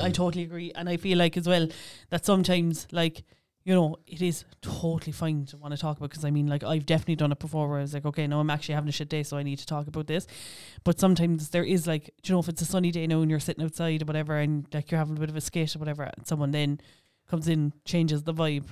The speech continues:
Speaker 2: sometimes that can be, like, a frustrating experience, like.
Speaker 1: I think my dad calls them potholes.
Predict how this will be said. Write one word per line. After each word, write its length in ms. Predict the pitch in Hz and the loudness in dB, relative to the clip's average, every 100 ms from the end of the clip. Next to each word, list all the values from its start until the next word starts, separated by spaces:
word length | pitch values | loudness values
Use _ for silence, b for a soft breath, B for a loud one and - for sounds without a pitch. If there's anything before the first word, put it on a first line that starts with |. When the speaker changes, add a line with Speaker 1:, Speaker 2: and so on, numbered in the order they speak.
| - | -14
Speaker 2:
sometimes 400 | - 180 165 151 | 0 4 4 2
that 120 | 151 | -2
can 120 | - 156 | -4 -6
be, 80 | |
like, 180 | 147 143 | -6 -8
a 60 | 143 | -4
frustrating 500 | 160 151 160 143 143 | -4 -2 -2 -2 -4
experience, 640 | 139 - 156 143 139 - | -6 -4 -2 -2 -4 -10
like. 100 | 135 _ _ _ - | -20 _ _ _ -2
Speaker 1:
I 60 | 123 | 2
think 80 | |
my 60 | 113 | 4
dad 200 | 113 110 | 6 6
calls 220 | - 101 | 4 2
them 100 | 98 | 0
potholes. 640 | 92 104 104 90 65 - | 0 2 2 -2 -4 -8